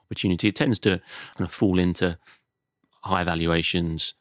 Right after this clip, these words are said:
too many assets, and the things we've talked about with star fund managers. But I'd definitely be wary about overly strong performance. And the, the, the trait in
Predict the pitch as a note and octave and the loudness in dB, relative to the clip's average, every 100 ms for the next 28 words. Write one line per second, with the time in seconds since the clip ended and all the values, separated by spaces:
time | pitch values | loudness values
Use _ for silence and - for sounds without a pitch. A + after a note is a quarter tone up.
0 | _ _ - A2 F2 F2+ E2+ - - G2 | _ _ 0 2 4 2 -2 -6 -2 -2
1 | F2 F#2 F2 E2+ - - - E2 F2 - | 0 2 0 0 -4 -4 -6 -4 -4 -2
2 | F#2 F2 F2+ F2 F2 E2 E2+ - F2 - | -2 -2 -2 0 -2 -4 -6 -4 -4 -6
3 | - - - G2 A#2 F#2+ F2+ F2 F#2 F#2 | -18 -10 -4 -2 -2 0 0 2 2 2
4 | F2 E2+ F2+ E2+ _ _ _ _ _ _ | 0 -2 -2 -4 _ _ _ _ _ _
5 | - F#2+ E2+ F2 F#2+ F2 - G2+ F2 E2 | -2 0 0 0 0 -2 0 0 2 0
6 | F#2 F2 D2+ G2 - - - B2 G2+ G#2+ | 0 0 2 -2 -2 -6 -2 0 2 2
7 | F#2+ F2+ | 2 2